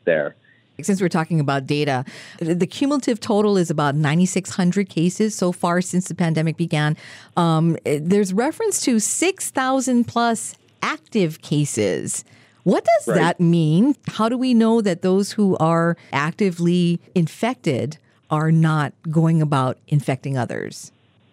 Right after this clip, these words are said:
Speaker 1: We have six thousand three hundred forty-five active cases. That is the number of people that have not yet been cleared and recovered from covid. That means that some of these individuals right now,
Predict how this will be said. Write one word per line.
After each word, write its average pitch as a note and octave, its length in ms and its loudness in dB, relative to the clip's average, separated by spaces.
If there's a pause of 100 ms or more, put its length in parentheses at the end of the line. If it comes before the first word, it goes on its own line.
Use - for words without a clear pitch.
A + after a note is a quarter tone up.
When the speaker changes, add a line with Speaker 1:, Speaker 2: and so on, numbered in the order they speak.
(180)
Speaker 1:
We A#2 140 4
have A2+ 280 0
six D3+ 160 0
thousand D3 360 2
three B2+ 120 2
hundred A#2 280 2
forty-five G#2 640 2 (100)
active G#2+ 340 -4
cases. F#2+ 380 -2 (480)
That C#3 240 0
is D3 160 4
the B2 80 0
number C3 260 2
of D3 100 0
people B2+ 340 0
that A#2 120 -2
have G#2+ 120 -2
not A#2+ 300 0
yet A#2+ 280 2
been G#2+ 140 0
cleared A#2 420 2
and G#2 100 2
recovered F#2+ 720 0 (400)
from A2+ 260 2
covid. G2 480 2 (180)
That C3 220 0
means B2+ 340 2
that G#2+ 220 -2
some C3+ 160 4
of C#3+ 40 2
these C#3+ 160 4
individuals B2+ 680 2
right A#2 180 2
now, G#2+ 440 0